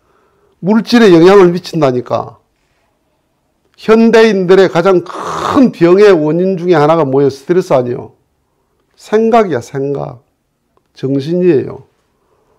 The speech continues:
예. 그러니까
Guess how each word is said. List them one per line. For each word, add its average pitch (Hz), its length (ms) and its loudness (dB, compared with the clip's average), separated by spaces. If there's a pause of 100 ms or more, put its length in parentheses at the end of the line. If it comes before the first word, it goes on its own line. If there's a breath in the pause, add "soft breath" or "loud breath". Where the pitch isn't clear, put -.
(1040)
예. 135 60 -18 (580)
그러니까 262 760 2